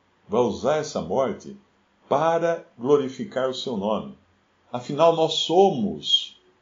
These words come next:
de Deus, nós pertencemos. Ninguém pode falar assim, "Ah, mas como que ele vai, vai me permitir que eu morra para usar minha morte?"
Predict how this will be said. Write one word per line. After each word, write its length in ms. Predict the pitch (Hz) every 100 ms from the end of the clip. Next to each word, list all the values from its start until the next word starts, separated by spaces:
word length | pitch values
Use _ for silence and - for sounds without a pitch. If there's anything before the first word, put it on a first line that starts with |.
| _ -
de 180 | 139 135
Deus, 680 | 117 131 95 78 - - _ _
nós 220 | 123 131
pertencemos. 1000 | - 170 170 160 135 - - 214 175 107
Ninguém 260 | 127 151 226
pode 180 | 202 170
falar 120 | 156
assim, 300 | 147 165 - -
"Ah, 160 | 233 185
mas 160 | 175
como 240 | - 240 202
que 100 | 202
ele 120 | 143
vai, 180 | 170 160 123 - - -
vai 300 | 151 160 131
me 400 | 120 127 139 -
permitir 440 | 156 147 127 185
que 60 | 156
eu 120 | 120
morra 360 | 160 214 127 127
para 120 | 151
usar 180 | 127 139
minha 140 | 123
morte?" 420 | 156 170 113 -